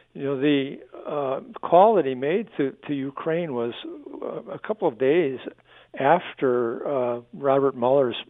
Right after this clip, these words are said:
testimony in Congress, and the, uh, Republican response to that testimony was to try to claim, this is quite an exaggeration, that Tr-, Trump had been exonerated in, uh,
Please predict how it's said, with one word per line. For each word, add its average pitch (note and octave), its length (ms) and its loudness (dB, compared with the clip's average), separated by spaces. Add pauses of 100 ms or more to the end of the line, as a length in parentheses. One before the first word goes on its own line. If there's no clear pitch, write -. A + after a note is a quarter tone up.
(480)
testimony B2+ 560 0
in A2 140 -8
Congress, C3 500 -2 (120)
and B2 340 -6 (680)
the, B2+ 300 2
uh, A#2+ 400 0
Republican C3 800 -2
response C3 440 0 (100)
to B2+ 80 -10
that A#2 180 -2
testimony C3+ 520 -2
was A#2 220 -4
to A2 60 -10
try C#3+ 240 4
to C#3+ 80 2
claim, A#2 300 -6
this A#2+ 160 -12
is A2 60 -16 (280)
quite C#3 200 2
an A2+ 80 -10
exaggeration, A2+ 760 -2 (680)
that C3 340 -2
Tr-, - 260 -16
Trump C#3+ 200 4
had B2 160 2
been B2 160 -2
exonerated A#2 880 0
in, A#2 560 -8 (180)
uh, A2+ 320 -4